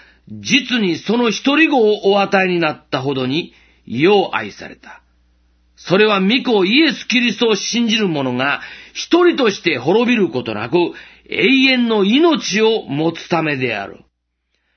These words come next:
神は私たちに永遠の命を与えるためにキリストを断念してくださったって言うんですね。私は先日臓器移植手術を経験したアメリカの若者の手記を読み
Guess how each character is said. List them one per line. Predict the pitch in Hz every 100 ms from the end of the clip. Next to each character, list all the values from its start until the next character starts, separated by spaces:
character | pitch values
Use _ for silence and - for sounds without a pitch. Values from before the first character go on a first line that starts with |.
| _ -
神 | 180 202 190
は | 160
私 | 165 165 202 196
た | 175
ち | 147 160
に | 156 151
永 | 160 233 254
遠 | 247
の | 247
命 | 277 277 180 180 170
を | 147
与 | 151 175 175
え |
る | 160 -
た | 123
め | 113
に | 107 107 - - - _
キ | - 269
リ | 302 311
ス | -
ト | 294
を | 220 139
断 | 196 269
念 | 349
し | 240
て | 240
く | 196
だ | 185
さ | 170 156
っ |
た | 139
っ |
て | 123 117
言 |
う | 104
ん |
で | 101
す |
ね。 | 110 90 - _ _ _ _ _ _
私 | 151 180 208 196
は | 202
先 | - 202 202
日 | 165 170 170 160 - 113
臓 | 165 269 -
器 | 233 254
移 | 233
植 | 240
手 | 196 208
術 | 220 214 185 147
を | 139
経 | 131 156
験 | 143 143
し | 123
た | 123 117 101 - - - -
ア | 180
メ | 240 247
リ | 247
カ | 226 214
の | 202 185 -
若 | 135 170 208
者 | 214 226
の | 233
手 | 233 - 247
記 | 220 208
を |
読 | 143
み | 113 107 -